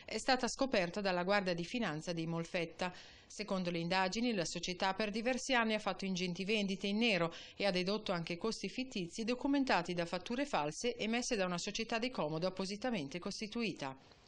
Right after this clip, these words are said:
L'ammontare dei ricavi sottratti all'imposizione fiscale è stato quantificato in circa dieci milioni di euro, mentre i costi inesistenti ammontano a quattrocentomila euro, con un'iva evasa che supera i due milioni di euro.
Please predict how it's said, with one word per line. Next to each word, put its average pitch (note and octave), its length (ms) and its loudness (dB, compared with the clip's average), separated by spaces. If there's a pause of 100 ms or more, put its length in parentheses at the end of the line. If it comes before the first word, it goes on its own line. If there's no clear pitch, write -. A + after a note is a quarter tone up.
(920)
L'ammontare C4 540 6
dei G#3 140 4
ricavi G3 360 2
sottratti G3 540 0
all'imposizione E3+ 680 -2
fiscale F3+ 600 0 (240)
è A3 220 2
stato B3+ 360 2
quantificato G#3+ 760 2
in G3+ 80 2
circa A#3 320 0
dieci A3+ 320 0
milioni G#3+ 380 2
di G#3+ 160 4
euro, E3 260 4
mentre D#3+ 320 -2
i D#3 40 -2
costi A#3 360 0
inesistenti E3+ 720 -4
ammontano A3 480 0
a - 20 -4
quattrocentomila G#3 880 2
euro, F#3+ 380 4 (260)
con G3 200 -2
un'iva F3+ 500 2
evasa G#3+ 540 2
che C#4+ 140 -2
supera G#3 380 0
i A3+ 80 0
due F3+ 140 0
milioni D#3+ 420 0
di A#3 160 2
euro. D3 360 0